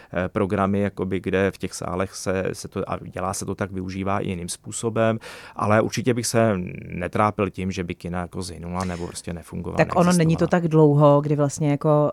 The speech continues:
Speaker 2: svět obletěla mánie Oppenheimer versus Barbie. To se ukázalo, že když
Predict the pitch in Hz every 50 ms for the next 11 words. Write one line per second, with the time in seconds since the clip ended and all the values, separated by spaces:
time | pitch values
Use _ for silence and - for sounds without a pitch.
0 | - 160 - - - 147 143 139 135 - 143 147 147 143 143 143 - 147 147 147
1 | 151 147 131 127 131 139 139 143 - 143 131 - 147 139 143 139 139 139 143 143
2 | 143 147 139 - 139 139 135 127 131 147 147 143 147 131 131 131 135 139 135 127
3 | 123 127 139 139 - - - 151 - 135 - - 139 127 135 131 139 131 131 139
4 | 131 147 147 139 143 143 131 139